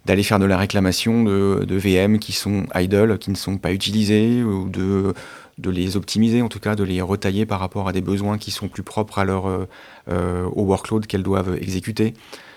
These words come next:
euh, de redimensionner des, euh, serveurs S Q L, de, enfin, des optimisations qui permettent en tout cas d'aller au plus juste et qui donnent une indication aussi sur le niveau de, euh, C O deux,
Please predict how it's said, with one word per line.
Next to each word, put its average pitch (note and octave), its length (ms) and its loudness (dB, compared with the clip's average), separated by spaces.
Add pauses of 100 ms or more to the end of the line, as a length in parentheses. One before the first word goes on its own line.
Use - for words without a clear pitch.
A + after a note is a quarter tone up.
(200)
euh, F#2 800 2
de F#2+ 160 -6
redimensionner F#2+ 720 0
des, F#2+ 220 0
euh, F#2+ 140 -2
serveurs F#2+ 460 -2
S F#2 120 -6
Q A2 180 2
L, G#2 200 2
de, F#2 280 -2 (440)
enfin, F2+ 140 0
des G2+ 240 0
optimisations A#2 480 4
qui A2+ 140 -4
permettent G#2+ 300 2
en G2+ 60 -2
tout - 100 -12
cas B2 180 0
d'aller G#2 320 0 (320)
au A#2+ 80 4
plus A#2 200 2
juste C3 340 0
et - 40 -6
qui A#2 140 -2
donnent A#2 160 4
une A2 140 6
indication C3 520 2
aussi D3 280 -4
sur A#2+ 260 -2
le G#2 340 4 (440)
niveau A#2+ 340 6
de, G2+ 480 6 (1080)
euh, F#2 400 2
C - 180 0
O G#2 100 4
deux, A#2 240 4